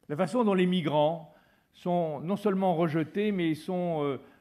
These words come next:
vus d'abord comme des migrants avant d'être des personnes. Et que ce qui m'a frappé par rapport à l'Allemagne, où j'ai eu des relations avec, euh, des médecins allemands,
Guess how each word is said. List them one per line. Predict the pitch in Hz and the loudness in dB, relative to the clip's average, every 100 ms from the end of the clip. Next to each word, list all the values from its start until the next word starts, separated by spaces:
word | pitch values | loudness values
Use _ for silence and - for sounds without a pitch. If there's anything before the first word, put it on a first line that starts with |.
| - | -16
vus | 120 160 196 | -4 0 6
d'abord | 190 196 214 214 | 8 8 8 6
comme | 160 | -2
des | 151 | -2
migrants | 151 156 175 180 | -2 -2 -2 -2
avant | 156 151 | -2 -2
d'être | 143 | -2
des | 131 | -4
personnes. | - - - 69 - - - _ _ - | -6 -10 -12 -14 -16 -20 -20 _ _ -16
Et | 123 | -8
que | 226 | -4
ce | 180 196 | -2 -4
qui | 202 | -2
m'a | 196 185 | 2 2
frappé | - 185 - 240 | 2 -4 -2 -2
par | 190 | 0
rapport | 151 151 180 | -2 -2 0
à | 143 | 2
l'Allemagne, | 135 135 139 202 190 143 | 0 0 -2 -2 -4 -6
où | 131 | -6
j'ai | 120 123 | -4 -4
eu | 123 127 | -2 -4
des | 110 110 - | -6 -8 -8
relations | 120 127 123 - 160 143 - - - | -6 -6 -6 -6 -6 -6 -12 -20 -8
avec, | 147 139 147 - - | -4 -2 -4 -6 -6
euh, | 139 127 123 - | -4 -2 -6 -8
des | 117 113 101 95 - - 127 | -8 -6 -6 -8 -12 -16 -10
médecins | 135 139 143 | -8 -4 -2
allemands, | 127 131 139 117 | -2 -2 -4 -6